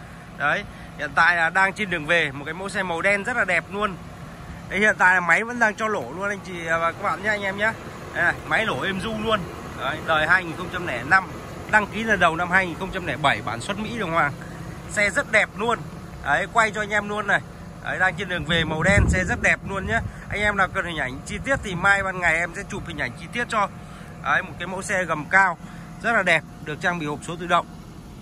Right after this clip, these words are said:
Sản xuất năm hai nghìn không trăm lẻ năm và đăng ký lần đầu năm hai nghìn không trăm lẻ bảy. Đấy, bản xuất Mỹ đồng hoàng. Xe thì, à, tương đối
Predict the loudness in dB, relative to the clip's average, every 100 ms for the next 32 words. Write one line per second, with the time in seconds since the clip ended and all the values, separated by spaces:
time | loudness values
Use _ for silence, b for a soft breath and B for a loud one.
0 | -16 -16 -16 -8 -4 -2 0 0 2 4
1 | 2 0 -4 -4 -2 2 4 4 2 -12
2 | -4 2 2 2 0 -2 0 2 2 2
3 | 2 0 -2 -6 -6 -4 0 2 0 -2
4 | B B B -4 -4 -2 -2 -4 -8 -10
5 | -8 -8 -4 0 0 0 B B B B
6 | -12 -12 -12 -14 -14 -10 -6 -4 -4 -4
7 | -2 -2 -4 -6 -6